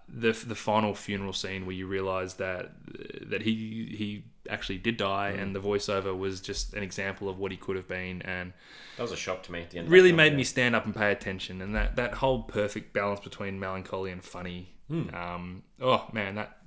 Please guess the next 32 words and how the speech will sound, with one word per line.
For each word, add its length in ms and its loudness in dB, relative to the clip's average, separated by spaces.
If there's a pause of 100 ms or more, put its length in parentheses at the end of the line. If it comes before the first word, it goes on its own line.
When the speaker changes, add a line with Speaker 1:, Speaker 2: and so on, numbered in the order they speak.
(200)
Speaker 1:
that 280 -10
really 380 -4
stayed 280 -8
with 140 -14
me, 60 -12
that 180 -16
scene. 240 -14 (640)
Speaker 2:
Good. 220 4
I, 160 0 (100)
yeah, 140 -6 (180)
that 140 -6
was, 180 -12
apart 320 0
from, 220 -2
um, 280 -2
Game 220 6
Over 180 4
Man, 220 0
I, 160 -2
I 140 -2
liked 280 2
a 60 6 (100)
lot 200 8
of 60 4
those 160 2
Speaker 1:
<laughs> 40 -6
Speaker 2:
scenes. 240 -6 (560)
Speaker 1:
There's 140 -6
some 100 -4
good 160 -2
ones. 340 -4
Speaker 2:
Yeah. 200 -2